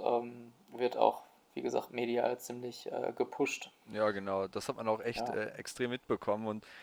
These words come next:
Speaker 2: das hat dir dann sozusagen, ähm, die letztmalige Bestätigung nochmal gegeben oder vielleicht auch die, die erste vielleicht auch, ähm, zu sagen, "Mensch, äh, es gibt Distanzen, die mir liegen, die deutlich über Marathon,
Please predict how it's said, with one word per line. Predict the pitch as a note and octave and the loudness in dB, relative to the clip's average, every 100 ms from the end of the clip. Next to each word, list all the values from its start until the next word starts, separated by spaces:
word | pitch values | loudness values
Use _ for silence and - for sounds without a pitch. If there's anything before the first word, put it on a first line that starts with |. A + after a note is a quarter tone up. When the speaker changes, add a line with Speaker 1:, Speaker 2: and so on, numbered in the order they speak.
| - | -2
Speaker 2:
das | A2+ A2 | 0 6
hat | B2 | 6
dir | B2+ | 8
dann | B2 A#2+ | 4 2
sozusagen, | B2 B2+ A2+ A#2 A#2+ A#2+ | -2 2 6 6 4 2
ähm, | A2 A2+ A2 G#2 | 2 2 -2 -6
die | A2 A2 A2+ A2+ - _ A#2+ | -4 -2 -2 -4 -14 _ -6
letztmalige | A2 A#2 - - A2+ A#2 A#2 A2+ | 4 4 4 2 4 6 4 0
Bestätigung | A2 - B2 C3+ A#2 | 0 2 2 2 0
nochmal | A2+ A2+ | 2 0
gegeben | A2 A2+ A#2 A#2+ B2 | 0 0 0 0 -2
oder | A2+ G#2 | 4 4
vielleicht | - G#2+ G#2+ | 6 2 6
auch | G#2 - - - - _ _ | 4 4 -6 -20 -20 _ _
die, | G#2 | -8
die | F#2+ G2+ F#2+ | -4 -4 4
erste | C#3+ - G2 | 4 4 -2
vielleicht | - F2+ F#2 - | 0 2 2 4
auch, | A2 B2 - | 4 4 2
ähm, | A2+ G#2+ A2+ A2+ | 0 0 -2 -6
zu | - | -4
sagen, | G#2+ G#2 A2 | 4 6 6
"Mensch, | G#2 A#2+ C3+ - | 0 -2 -2 0
äh, | A2+ A2+ | 2 2
es | G#2+ - | 2 -2
gibt | B2 - | -4 -2
Distanzen, | A#2 - A#2+ B2+ C3 B2+ B2 _ | 0 2 0 0 -4 -4 -6 _
die | A2+ A#2 | -8 -2
mir | B2 A#2 | 2 4
liegen, | A2+ B2+ B2 | 4 0 -2
die | A#2 A2 | -4 6
deutlich | A#2+ B2 B2+ | 6 6 0
über | C#3+ C3 | 2 2
Marathon, | F2+ F#2 G2 A2 G#2+ | 4 2 2 0 -4